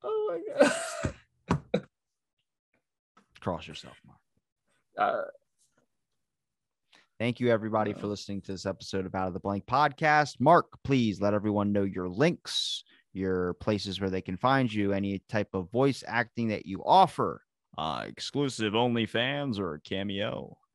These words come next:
Speaker 1: Definitely no OnlyFans or Cameo. Um, you can find me on Instagram and Twitter at Mark Philippe V A. Um, and I'm also on Backstage under Mark Philippe.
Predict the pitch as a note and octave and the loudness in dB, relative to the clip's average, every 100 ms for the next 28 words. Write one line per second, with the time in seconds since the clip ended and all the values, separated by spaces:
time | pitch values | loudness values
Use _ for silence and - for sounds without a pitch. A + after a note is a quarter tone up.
0 | _ _ _ _ _ E3 D#3 C#3+ F3 F#3 | _ _ _ _ _ -6 -4 4 4 4
1 | F#3 F#3 F#3+ E3 E3+ E3 D3 D#3+ E3 D3+ | -2 -4 -2 0 0 0 -2 -2 -4 -4
2 | C#3+ D3 E3 - - - A#2+ C3 C#3+ G#2+ | -4 -4 -8 -12 -12 -8 -8 -8 -14 -12
3 | A2 B2+ - C#3+ - - B2+ C3 B2+ B2 | -12 -12 -12 -12 -10 -4 -2 -2 -4 -6
4 | - _ _ D#3 D3+ D#3 D3 D3 D3+ D3 | -12 _ _ -10 -4 -4 0 2 2 2
5 | D3 C#3+ C#3 D3+ D3 D3 C#3 B2+ C3 C3+ | 0 -2 -6 -2 0 0 0 -4 -6 -2
6 | C3+ C#3+ C3+ A#2+ - A#2 A#2 B2 - A#2 | 2 2 2 -2 -6 -6 -4 -4 -6 -4
7 | B2+ B2 - C3+ C#3+ C3 - C3 D3+ F3 | -4 -8 -16 -10 -6 -4 -2 0 0 0
8 | D3 - - B2+ B2+ B2 B2 A#2 C#3 - | -4 -12 -12 -6 -4 -2 -4 -6 -10 -16
9 | _ _ _ _ _ _ _ - C3+ C3+ | _ _ _ _ _ _ _ -10 -6 -2
10 | C3+ C3 C3+ C3 B2+ - - C3+ C3 B2+ | -2 -2 -4 -4 -8 -12 -12 -6 -4 -4
11 | A#2 A2 C3+ C#3+ D#3+ D#3 E3 E3 - E3+ | -6 -6 -2 -2 -2 -2 -2 -2 -6 -8
12 | D3+ D3 D3+ D#3 D3+ D#3 D#3 | -4 -2 -2 -2 -4 -4 -4